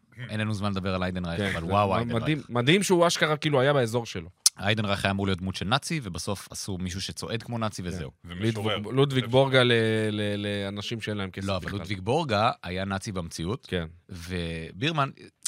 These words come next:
Speaker 1: זה כמו בסיינפלד, שכל פעם מזכירים סופרמן, אז אתה רואה את החיוך על ג'רי סיינפלד, אנחנו רואים לודוויג בורגה,
Speaker 2: <laughs>
Speaker 1: בירמן נדלק שם, אה, מאחור. אה, אנחנו קופצים הישר לרסלמניה עשרים ואחת. עכשיו, מה שקורה ברסלמניה עשרים ואחת,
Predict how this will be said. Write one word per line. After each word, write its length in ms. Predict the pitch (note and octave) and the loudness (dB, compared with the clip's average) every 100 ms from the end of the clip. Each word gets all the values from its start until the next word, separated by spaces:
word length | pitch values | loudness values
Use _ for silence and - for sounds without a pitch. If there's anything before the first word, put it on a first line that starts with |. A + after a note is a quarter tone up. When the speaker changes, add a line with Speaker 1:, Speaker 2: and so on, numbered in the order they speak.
| - _ - | -12 _ -12
Speaker 1:
זה 140 | F#2 | -10
כמו 300 | - B2+ F3 | -4 0 0
בסיינפלד, 680 | C3+ G#2+ - D#3+ E3+ F#3 F#3 | 0 0 0 0 0 0 0
שכל 160 | B2+ C#3+ | -2 -4
פעם 100 | D3+ | -4
מזכירים 280 | B2+ C#3 B2 | -4 -4 -2
סופרמן, 440 | - E3 E3 E3 | -2 -2 0 0
אז 60 | A#2+ | 0
אתה 80 | A2+ | 0
רואה 100 | B2 | 0
את 60 | |
החיוך 300 | - B2 B2 | 0 -2 0
על 60 | A2+ | 0
ג'רי 180 | A2+ G#2 | 0 0
סיינפלד, 260 | D#3 E3+ | 0 0
אנחנו 100 | C#3+ | 0
רואים 160 | D3+ C#3 | 0 0
לודוויג 260 | D3 A#2+ | 0 -2
בורגה, 400 | A2 C#3+ F3+ G#3 A#3+ - F3 | 0 0 4 4 4 0 -4
Speaker 2:
<laughs> 260 | B2+ C3+ F3 | -4 -6 2
Speaker 1:
בירמן 280 | B2 C3 B2 | 4 4 4
נדלק 260 | A2 A#2 | 6 6
שם, 280 | - G#2+ G2 | 6 2 2
אה, 240 | F#2+ F#2 | 2 2
מאחור. 440 | F#2 F#2 D#2 F#2+ D#2 - - - - | 4 2 2 0 0 -8 -20 -12 0
אה, 200 | A#2 A#2 | 4 6
אנחנו 300 | A#2 D#3 A3 | 6 6 6
קופצים 360 | G#3+ E3 - F#3+ | 2 0 4 6
הישר 480 | C#3+ - B2 A2 C3 - A#2 | 6 6 6 4 2 -4 -2
לרסלמניה 600 | C3 B2 - B2+ B2 B2+ | 2 4 2 0 0 -2
עשרים 220 | - D3+ | -2 2
ואחת. 360 | E3+ D#3+ A2 - | 4 6 4 2
עכשיו, 220 | - - A#2 | -6 -6 0
מה 120 | G#3+ | 0
שקורה 300 | A#3+ F3 E3 | 0 0 0
ברסלמניה 520 | C3 B2+ C3 A#2+ A#2 | 2 0 -2 -4 -4
עשרים 240 | G2+ A#2 | -4 -2
ואחת, 320 | G2+ D3+ F3+ | 2 4 4